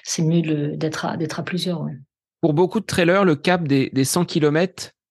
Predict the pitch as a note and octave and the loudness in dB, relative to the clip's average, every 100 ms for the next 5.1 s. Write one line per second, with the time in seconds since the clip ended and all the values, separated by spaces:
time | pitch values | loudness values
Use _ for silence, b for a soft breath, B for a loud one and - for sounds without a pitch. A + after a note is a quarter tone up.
0 | _ _ _ D#3 E3+ D3 C3 C#3+ C#3 D#3+ | _ _ _ 0 2 0 -2 0 2 2
1 | F3 - C3 - E3+ D#3+ C#3 - D#3+ E3+ | 2 0 -2 0 0 2 0 2 2 0
2 | - D3 C3 C3 C3+ E3 D3+ - - D3 | -2 -2 0 2 4 2 0 -4 0 2
3 | A2+ G2+ - B B B _ C#3+ C#3+ - | 2 -2 -4 B B B _ 0 0 2
4 | E3 E3+ E3 D3+ C3+ F3 E3 D3+ G3+ G3 | 4 4 2 -2 -2 2 2 2 2 0
5 | A2+ | -2